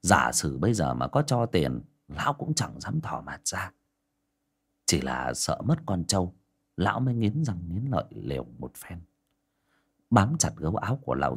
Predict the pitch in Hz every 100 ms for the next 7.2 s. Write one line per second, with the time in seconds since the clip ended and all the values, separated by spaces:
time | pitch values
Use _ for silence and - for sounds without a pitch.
0 | - 69 58 - _ _ - 104 180 -
1 | 87 65 62 - - 104 104 - - _
2 | - 156 147 214 - - - - - 165
3 | - - _ _ _ _ _ - 143 208
4 | 139 82 92 85 80 78 - 76 - 147
5 | - 135 190 143 82 76 78 58 - 113
6 | 107 - 110 62 - 92 98 104 135 117
7 | 170